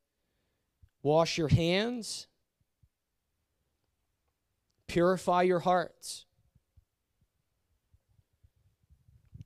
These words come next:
Draw near to him. Verse ten, "Humble yourselves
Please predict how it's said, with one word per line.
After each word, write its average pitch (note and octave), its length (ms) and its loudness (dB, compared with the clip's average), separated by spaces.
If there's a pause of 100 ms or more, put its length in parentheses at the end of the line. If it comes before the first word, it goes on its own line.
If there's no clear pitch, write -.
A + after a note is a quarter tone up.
(540)
Draw C#3+ 360 2
near E3+ 260 4
to D#3+ 80 0
him. A2 340 -8
Verse D3 300 0
ten, E3 280 0
"Humble F#3 460 0
yourselves D#3 960 -4